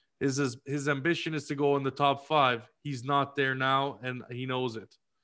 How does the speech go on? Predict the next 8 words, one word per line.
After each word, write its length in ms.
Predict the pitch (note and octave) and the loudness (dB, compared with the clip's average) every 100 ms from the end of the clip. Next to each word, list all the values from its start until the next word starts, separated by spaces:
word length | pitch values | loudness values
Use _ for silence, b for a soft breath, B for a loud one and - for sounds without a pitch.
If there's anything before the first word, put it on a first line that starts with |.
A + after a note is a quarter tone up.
| _ _ _ _ - | _ _ _ _ 2
He 120 | C#3+ | 6
also 340 | D#3+ D#3 D#3+ | 6 6 2
mentioned 560 | D3 D3+ C3+ C#3+ C#3 C3 _ _ _ _ _ A#2+ | 2 2 2 0 -2 -4 _ _ _ _ _ -2
that 260 | C#3 - | 0 2
there 160 | C#3 C3 | 4 6
was 520 | D3 A3+ D#3+ A2+ - _ _ _ - | 8 8 8 6 -4 _ _ _ 2
contact 760 | C#3 C3 A#2 B2+ B2 B2 - - | 6 6 6 6 6 4 -2 -2
about 460 | C3 A#2 C3 B2+ | 0 6 6 6